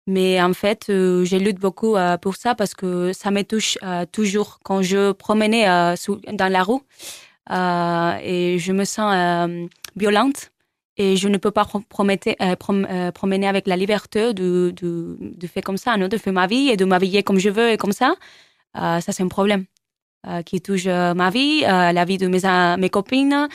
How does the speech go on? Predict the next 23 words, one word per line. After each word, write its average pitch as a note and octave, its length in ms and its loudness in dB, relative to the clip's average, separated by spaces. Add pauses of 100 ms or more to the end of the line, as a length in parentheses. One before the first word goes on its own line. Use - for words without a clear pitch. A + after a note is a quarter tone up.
(380)
la F#3 140 0
vie F#3+ 120 0
de F#3+ 60 0
ma A3 140 2
mère, C4+ 400 2
la G3 100 4
vie F#3+ 160 2
de, F#3 400 2
de F#3 80 0
toutes F#3+ 140 -2
les G#3 80 0
femmes B3 220 0
de, F3 600 2
dans, F3 160 -4
dans F3 140 -2
le F3+ 100 0
monde, C#4 240 2
non, F#3 260 0
en G3 120 -2
fait. - 340 -8 (500)
Donc, F3+ 200 -2
euh, E3+ 180 -2
oui, A3 200 -6